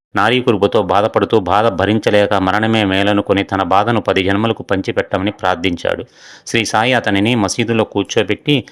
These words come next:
"గత జన్మల పాపాలను పది రోజులలో హరింపచేయగలను. భగవంతుని శరణు పొందు. ఆ తర్వాత ఆయన ఏమి చేస్తారో చూడు. ఇప్పుడు ఒక కాకి వచ్చి నీ కురుపును పొడుస్తుంది. దాంతో నీ బాధ నివారణ అవుతుంది," అన్నారు. ఇంతలో అబ్దుల్ వచ్చి చూడక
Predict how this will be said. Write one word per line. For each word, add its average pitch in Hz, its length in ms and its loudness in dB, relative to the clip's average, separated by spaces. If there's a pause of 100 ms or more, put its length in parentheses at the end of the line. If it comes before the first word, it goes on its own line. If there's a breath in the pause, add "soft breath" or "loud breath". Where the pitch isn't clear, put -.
(240 loud breath)
"గత 98 100 -2
జన్మల 113 360 2
పాపాలను 107 460 0
పది 101 200 -2
రోజులలో 107 420 2
హరింపచేయగలను. 98 920 -2 (340 loud breath)
భగవంతుని 123 640 0 (100)
శరణు 107 380 -2
పొందు. 90 340 -2 (380 soft breath)
ఆ 98 60 0
తర్వాత 110 400 0
ఆయన 104 280 0
ఏమి 107 360 2
చేస్తారో 101 400 2
చూడు. 98 340 -2
ఇప్పుడు 120 280 2
ఒక 107 160 2
కాకి 117 320 2
వచ్చి 117 280 0
నీ 113 120 2
కురుపును 113 360 0
పొడుస్తుంది. 92 580 -2 (120)
దాంతో 117 340 0
నీ 110 120 2
బాధ 104 240 2
నివారణ 104 460 2
అవుతుంది," 90 580 0
అన్నారు. 87 380 0 (460 loud breath)
ఇంతలో 123 340 2
అబ్దుల్ 110 280 2
వచ్చి 107 380 0
చూడక 117 380 0